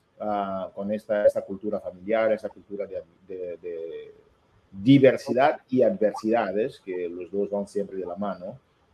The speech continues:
Gracias por compartirlo. Ya, entonces ahora, Sugel, ah, estamos interesantis-, eh, interesan-, ah, interesadísimos, así es, en, en entender un poquito mejor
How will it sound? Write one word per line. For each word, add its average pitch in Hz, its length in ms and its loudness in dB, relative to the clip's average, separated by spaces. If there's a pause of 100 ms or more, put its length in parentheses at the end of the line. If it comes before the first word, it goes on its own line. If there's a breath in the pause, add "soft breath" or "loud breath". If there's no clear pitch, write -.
Gracias 110 520 0
por 98 120 -6
compartirlo. 92 580 -8 (420)
Ya, 165 320 6
entonces 147 480 2
ahora, 156 400 6
Sugel, 147 500 2 (100)
ah, 120 360 2
estamos 127 400 0
interesantis-, 107 880 -2
eh, 110 240 0
interesan-, 110 760 -2 (720)
ah, 101 320 0
interesadísimos, 120 1800 2
así 104 340 -2
es, 104 300 2 (460)
en, 117 500 0
en 123 240 0
entender 127 420 2
un 156 80 -2
poquito 127 360 -4
mejor 120 580 2